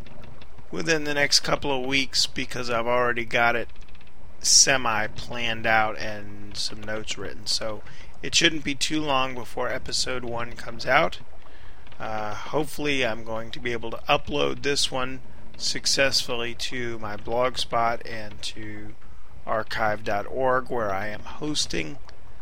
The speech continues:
these for right now. And I will see you the next time I pull into port. Uh, until then,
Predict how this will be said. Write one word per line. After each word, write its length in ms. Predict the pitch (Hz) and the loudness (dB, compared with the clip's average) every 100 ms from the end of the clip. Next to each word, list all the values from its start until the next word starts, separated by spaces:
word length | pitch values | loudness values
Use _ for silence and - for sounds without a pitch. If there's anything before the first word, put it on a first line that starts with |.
| - - - - | -4 -4 -4 -2
these 300 | 139 139 131 | 0 0 0
for 180 | - 131 | 0 2
right 220 | 120 120 | 2 0
now. 380 | 120 117 117 113 - - - - - - - - - | -2 -2 -2 -4 -4 -4 -4 -4 -4 -4 -4 -4 -4
And 1300 | 117 117 120 120 117 113 113 113 113 113 113 113 117 - - | -2 -2 0 0 2 0 0 0 0 -2 -2 -4 -4 -4 0
I 300 | 98 107 113 | 0 2 0
will 720 | 113 117 113 113 110 110 117 | -2 -4 -2 -2 -4 -4 -4
see 360 | - - - 147 | -4 -2 -2 0
you 120 | 147 | 2
the 120 | 143 | 2
next 240 | 147 139 - | 0 2 4
time 220 | 147 143 | 4 4
I 100 | 139 | 4
pull 260 | - 151 | 2 -2
into 160 | 165 156 | -2 -4
port. 360 | - 208 220 - - - - - - - - - - - - | 0 0 0 -2 -4 -4 -4 -4 -4 -4 -4 -4 -4 -4 -4
Uh, 480 | 113 110 110 110 110 | -2 -2 0 0 -2
until 460 | 110 117 113 - 117 | -4 -4 -2 0 0
then, 360 | 120 123 165 | 2 2 2